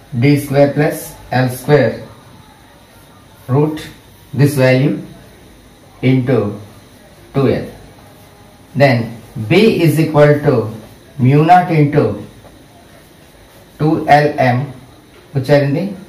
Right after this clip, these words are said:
numerator, divided by four pi into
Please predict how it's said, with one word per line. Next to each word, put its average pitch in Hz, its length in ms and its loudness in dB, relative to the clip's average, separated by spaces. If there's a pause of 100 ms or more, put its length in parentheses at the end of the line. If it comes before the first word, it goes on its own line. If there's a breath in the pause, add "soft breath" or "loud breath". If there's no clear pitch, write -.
numerator, 127 680 0 (640)
divided 127 440 2
by 101 300 -2 (560)
four 156 440 2
pi 180 360 4
into 143 580 -2